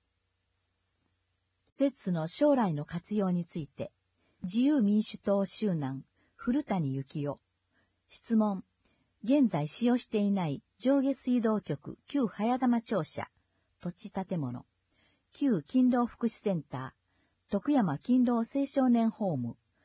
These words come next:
旧新南陽保健センターの三施設の状況と今後の活用について問う。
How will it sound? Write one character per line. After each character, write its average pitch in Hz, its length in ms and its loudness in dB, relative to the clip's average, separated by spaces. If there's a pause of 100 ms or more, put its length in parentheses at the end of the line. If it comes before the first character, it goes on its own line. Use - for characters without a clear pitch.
(300)
旧 240 320 0
新 - 260 0
南 262 300 4
陽 139 160 0
保 165 120 -6
健 233 240 2
セ 202 160 -4
ン 165 100 -4
タ - 180 -8
ー 123 80 -4
の 117 280 -4
三 247 280 0
施 - 80 -8
設 214 280 -4
の 147 120 -2
状 175 160 -2
況 180 260 -4
と - 260 -10 (280)
今 247 220 4
後 254 120 4
の 233 100 2
活 - 260 -8
用 254 160 2
に 233 120 2
つ - 140 -6
い 185 80 -4
て 135 160 -8
問 135 280 -8
う。 - 40 -16